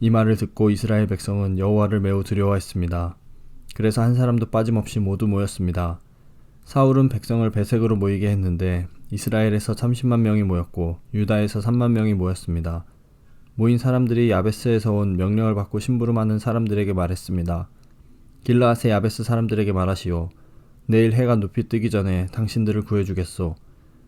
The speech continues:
그리하여 명령을 받고 심부름하는 사람들은 가서 야베스의 백성들에게 이 말을 전했습니다. 야베스 백성은 매우 기뻐했습니다. 야베스 백성이 암몬 사람들에게 말했습니다.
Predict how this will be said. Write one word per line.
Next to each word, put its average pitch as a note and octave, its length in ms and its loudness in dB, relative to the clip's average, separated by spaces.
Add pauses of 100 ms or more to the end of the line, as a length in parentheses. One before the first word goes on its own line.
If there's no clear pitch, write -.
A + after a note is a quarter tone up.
(120)
그리하여 A2+ 360 2
명령을 G#2+ 400 2
받고 G#2 240 -2
심부름하는 A#2 600 0
사람들은 G2 720 0
가서 G#2 340 -2
야베스의 G2+ 460 -2
백성들에게 G2 720 -2
이 F2+ 100 -2
말을 F#2+ 260 0
전했습니다. F2 720 -4 (720)
야베스 A2 340 0
백성은 G#2+ 460 0
매우 G2 220 2
기뻐했습니다. F2+ 880 -4 (720)
야베스 A2 360 -2
백성이 A2 400 0
암몬 G#2 280 2
사람들에게 A2 480 0
말했습니다. F2+ 800 -2